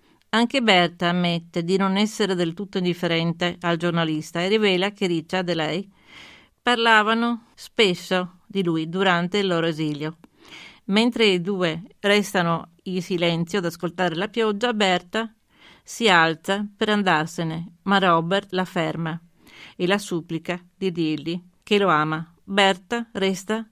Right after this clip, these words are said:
immobile e non risponde. La mattina successiva a casa Rowan, Brigid,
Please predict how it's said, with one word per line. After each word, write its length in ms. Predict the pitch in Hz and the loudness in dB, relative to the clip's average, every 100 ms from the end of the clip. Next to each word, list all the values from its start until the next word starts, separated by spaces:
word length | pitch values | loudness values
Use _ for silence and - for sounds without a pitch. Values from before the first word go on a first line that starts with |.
| _ | _
immobile 640 | 220 226 190 160 160 165 202 - | -4 0 2 0 -2 -4 -6 -2
e 80 | |
non 180 | 208 196 | 0 2
risponde. 640 | 190 185 - 147 151 156 170 - _ _ _ _ _ _ - _ | 0 -2 -6 -6 -6 -6 -8 -14 _ _ _ _ _ _ -20 _
La 160 | 208 208 | 2 2
mattina 680 | 220 220 226 196 185 202 214 | 2 -2 -2 0 0 -2 -6
successiva 800 | - - 208 - 190 170 185 196 | -14 -8 -8 -4 -2 0 0 0
a 80 | 175 | -4
casa 380 | - 190 185 | 0 0 2
Rowan, 540 | 175 175 160 160 196 208 | 2 2 0 0 0 -2
Brigid, 640 | 202 202 196 165 208 196 | 0 0 0 0 -4 -4